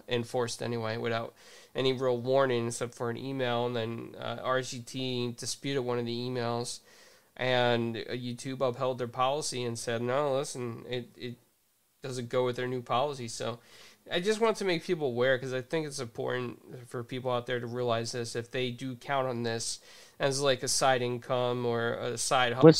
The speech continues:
Speaker 1: hustle.
Speaker 2: what's the threshold on violence? Like, if you play in a game, I mean, we were just showing Bat-, uh,
Speaker 1: No,
Speaker 2: Gotham,
Speaker 1: like blood,
Speaker 2: Gotham
Speaker 1: like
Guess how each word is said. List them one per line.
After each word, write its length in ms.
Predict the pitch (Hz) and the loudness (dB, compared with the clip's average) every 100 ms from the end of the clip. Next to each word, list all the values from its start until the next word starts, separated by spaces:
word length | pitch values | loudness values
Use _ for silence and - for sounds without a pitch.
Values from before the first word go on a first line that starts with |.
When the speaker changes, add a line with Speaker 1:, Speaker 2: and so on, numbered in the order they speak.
| - | 6
Speaker 1:
hustle. 260 | 147 139 - _ _ _ _ _ _ | -2 -8 -10 _ _ _ _ _ _
Speaker 2:
what's 220 | 135 156 - | 8 10 10
the 100 | 147 | 10
threshold 720 | 123 123 143 - 117 110 - | 12 10 10 10 10 10 8
on 320 | 110 110 104 | 6 6 6
violence? 480 | 104 104 110 110 123 | 8 10 10 8 6
Like, 200 | 107 104 | 4 6
if 160 | 107 110 | 4 6
you 80 | 120 | 6
play 240 | 127 123 | 10 10
in 80 | 113 | 10
a 40 | |
game, 640 | 101 104 107 117 123 139 - 104 104 | 8 8 10 10 8 4 0 -2 2
I 80 | 107 | 8
mean, 240 | 113 107 104 | 12 12 12
we 100 | 127 | 12
were 120 | 127 | 12
just 240 | 107 110 | 12 8
showing 440 | - 110 110 107 104 | 10 10 12 10 10
Bat-, 360 | 110 107 - _ _ _ _ _ - | 10 10 8 _ _ _ _ _ 2
uh, 80 | 110 | 2
Speaker 1:
No, 60 | |
Speaker 2:
Gotham, 380 | 110 110 107 165 | 6 8 10 10
Speaker 1:
like 240 | 160 139 143 | 8 4 0
blood, 280 | 151 147 131 | 6 6 6
Speaker 2:
Gotham 140 | |
Speaker 1:
like 100 | 110 | 8